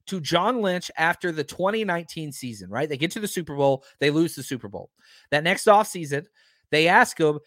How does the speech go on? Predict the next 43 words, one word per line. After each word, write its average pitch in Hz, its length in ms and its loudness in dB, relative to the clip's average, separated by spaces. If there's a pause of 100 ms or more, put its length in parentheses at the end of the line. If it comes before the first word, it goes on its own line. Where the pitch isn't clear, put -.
(200)
"Do 139 140 -10
you 165 80 -4
think 214 300 2
it's 269 180 -8
time 208 280 0
to 175 80 -2
push 202 380 0
all 175 180 2
of 220 100 -2
the 233 80 0
chips - 340 -2
in, 131 220 -4 (680)
or 233 600 8 (440)
do 160 120 -8
you 190 140 -4
want 180 380 -2
to 220 180 -6
have 180 320 0
sustained, 190 800 -8 (100)
long-lasting 151 840 -2
success?" - 680 -2 (800)
Shanahan 233 480 0
said, 180 300 0 (380)
"I 185 120 4
don't 214 120 2
think 190 180 -6
that 165 120 -10
there's, 165 540 -6 (840)
I 139 80 0
don't 190 140 2
think 180 160 -4
that 165 160 -8
you 156 80 0
have 160 140 -2
to 156 60 -8
be 147 200 -8
one 147 180 -4
or 143 80 -2
the 127 200 -4
other." 123 300 0 (340)
The 143 180 -4
Rams 202 500 0
disagreed. 156 560 -4